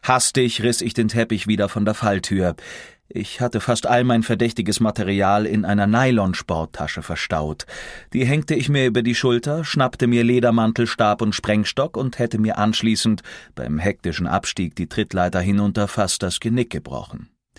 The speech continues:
Auf halbem Weg hielt ich an, schloss die Falltür über mir und verschloss sie fest mit den beiden Riegeln, die ich an der Unterseite angebracht hatte,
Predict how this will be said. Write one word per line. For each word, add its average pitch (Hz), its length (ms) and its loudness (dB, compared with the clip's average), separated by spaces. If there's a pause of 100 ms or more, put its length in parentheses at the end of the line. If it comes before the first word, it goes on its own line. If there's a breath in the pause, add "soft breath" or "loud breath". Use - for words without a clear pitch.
(260 loud breath)
Auf 110 140 0
halbem 156 300 2
Weg 147 220 2
hielt 139 220 0
ich - 180 -2
an, 120 260 2
schloss 117 360 0
die 113 120 0
Falltür 110 680 2
über 117 300 2
mir 117 340 4 (300 loud breath)
und 135 120 2
verschloss 151 380 2
sie 165 100 0
fest - 440 0
mit 131 180 0
den 120 140 4
beiden 110 300 4
Riegeln, 110 540 4
die 98 200 0
ich 104 160 -2
an 101 100 0
der 104 140 0
Unterseite 107 600 2
angebracht 107 560 0
hatte, 113 280 2